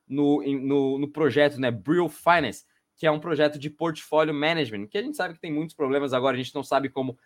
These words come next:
ah, estar fazendo toda a gestão de portfólio no mercado de cripto, porque existem diversos blockchains, não existe um lugar que a gente cons-, consiga consolidar tudo pra realmente ver toda a performance, ver todo o preço médio, enfim, todo, tudo que um portfólio manager precisa, a gente sabe que isso está faltando ainda,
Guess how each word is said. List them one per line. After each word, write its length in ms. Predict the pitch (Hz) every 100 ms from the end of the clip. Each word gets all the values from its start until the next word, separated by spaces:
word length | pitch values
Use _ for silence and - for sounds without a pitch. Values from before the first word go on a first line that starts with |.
| _ _
ah, 160 | 135 120
estar 300 | - 160 160
fazendo 280 | 151 147
toda 200 | 143 156
a 20 | 147
gestão 460 | 143 123 170 185
de 80 | 147
portfólio 520 | - 147 - 143 139
no 100 | 143
mercado 320 | 143 131 135
de 60 | 120
cripto, 240 | 165 160 _
porque 180 | -
existem 260 | 135 139 147
diversos 420 | 120 120 147 135
blockchains, 520 | 120 117 - 165 160 - _ _
não 140 | 165
existe 180 | 165 156
um 100 | 156
lugar 300 | 160 139 139
que 80 | 139
a 40 |
gente 120 | 139 -
cons-, 280 | 143 127
consiga 460 | - 131 120 165 165
consolidar 720 | - 185 165 165 151 147 170
tudo 180 | 170 175
pra 140 | 190
realmente 380 | 185 160 165 - _ _ -
ver 180 | 147 170
toda 180 | 147
a 20 | 139
performance, 560 | 135 123 147 139 127
ver 160 | 123 156
todo 180 | 151 139
o 60 |
preço 280 | 135 127 117
médio, 360 | 127 139 131 139
enfim, 240 | 131 120
todo, 280 | 170 165 160 _ _
tudo 220 | 226 202
que 100 | 196
um 120 | 196 165
portfólio 420 | 175 - 165 151
manager 380 | 151 151 143 -
precisa, 420 | 147 - 156 147
a 40 |
gente 160 | 143 143
sabe 180 | 131 127
que 60 |
isso 100 | 127
está 240 | - 151 151
faltando 420 | 139 123 143 131
ainda, 320 | 123 143